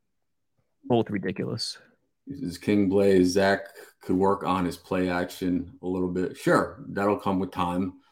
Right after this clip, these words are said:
Speaker 2: Um, but, uh, you gotta be able to run the ball. You run
Speaker 1: Mm-hmm.
Speaker 2: the ball, sets up everything else. So, uh, they'll get into that, man. It just, um, so you understand, King Blaze, y-, if you're gonna do play action, you're doing a seven-step drop.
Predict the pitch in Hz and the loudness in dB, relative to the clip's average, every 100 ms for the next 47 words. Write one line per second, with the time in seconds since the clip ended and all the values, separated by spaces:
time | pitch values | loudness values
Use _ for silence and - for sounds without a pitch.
0 | _ _ - 90 85 85 87 87 85 85 | _ _ -12 -6 -4 -4 -2 -2 -2 -2
1 | 87 87 87 - - _ _ _ 92 104 | -2 -2 -4 -6 -14 _ _ _ 0 4
2 | 110 110 104 104 120 98 85 82 - _ | 6 6 6 6 4 2 0 -4 -6 _
3 | _ 95 92 92 120 110 104 110 107 98 | _ -8 -2 2 4 4 4 4 2 -2
4 | - 98 95 95 95 95 95 104 95 90 | -6 -4 -4 -2 0 0 0 -2 -2 -4
5 | - - _ _ _ _ _ - - 87 | -10 -16 _ _ _ _ _ -12 -6 -4
6 | 90 82 - - - 110 131 117 101 87 | -4 -6 -8 -10 -8 4 6 6 4 2
7 | 85 82 82 76 82 85 85 90 98 92 | -4 -4 -4 -6 -6 -6 -6 -2 -2 2
8 | 107 104 - - - - _ _ _ _ | 2 0 -4 -20 -20 -20 _ _ _ _
9 | - 90 90 90 87 - _ _ - - | 0 2 2 0 -4 -8 _ _ -14 0
10 | 127 127 123 117 110 113 98 90 - 92 | 6 6 6 4 2 0 0 0 -2 -2
11 | 90 92 90 90 - _ - 95 98 110 | -2 -2 -4 -6 -12 _ -12 -10 -8 -6
12 | 98 104 123 127 120 113 - 107 113 113 | -4 2 6 6 6 2 0 0 2 0
13 | - 131 117 101 101 98 95 92 - 95 | 0 0 0 0 0 0 0 -2 -2 -4
14 | 92 92 - 90 - 92 90 - _ | -2 -4 -4 -6 -4 -6 -6 -8 _